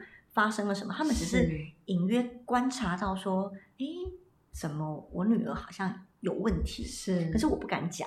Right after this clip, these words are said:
Speaker 2: 是。
Speaker 1: 或者是倔强，
Speaker 2: 嗯。
Speaker 1: 不想讲，
Speaker 2: 嗯。
Speaker 1: 不愿意讲。
Speaker 2: 嗯哼。
Speaker 1: 可是父母嘛，
Speaker 2: 嗯。
Speaker 1: 他们还是爱我的，所以他们
Speaker 2: 是。
Speaker 1: 知道出事了。
Speaker 2: 是。
Speaker 1: 但他们不知道，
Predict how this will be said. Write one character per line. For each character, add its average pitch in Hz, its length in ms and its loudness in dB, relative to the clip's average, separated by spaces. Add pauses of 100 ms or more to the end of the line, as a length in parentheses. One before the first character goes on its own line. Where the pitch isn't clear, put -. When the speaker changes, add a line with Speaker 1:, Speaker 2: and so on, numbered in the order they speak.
(180)
Speaker 2:
是。 - 300 -4
Speaker 1:
或 277 100 6
者 196 80 0
是 - 340 -2 (560)
倔 285 240 6
强， 220 160 2
Speaker 2:
嗯。 - 240 -2
Speaker 1:
不 262 80 0
想 262 460 6
讲， - 180 -2 (200)
Speaker 2:
嗯。 233 100 6
Speaker 1:
不 247 100 6
愿 240 340 6
意 202 100 4
讲。 - 240 -2 (120)
Speaker 2:
嗯 233 200 6
哼。 233 120 4
Speaker 1:
可 226 60 4
是 294 160 0 (340)
父 285 180 0
母 160 220 2
嘛， - 180 -4 (200)
Speaker 2:
嗯。 220 440 4 (120)
Speaker 1:
他 285 100 0
们 262 160 6 (380)
还 - 180 0
是 - 100 0
爱 311 200 2
我 - 160 0
的， - 100 -6
所 269 140 -4
以 269 40 -2
他 302 80 -4
们 254 120 2
Speaker 2:
是。 214 100 -2
Speaker 1:
知 185 220 0
道 226 380 0 (200)
出 254 220 -2
事 - 280 -2
了。 - 340 -8
Speaker 2:
是。 190 520 0
Speaker 1:
但 220 100 2
他 269 80 0
们 247 220 2
不 247 100 -4 (120)
知 - 160 -8
道， 208 180 -2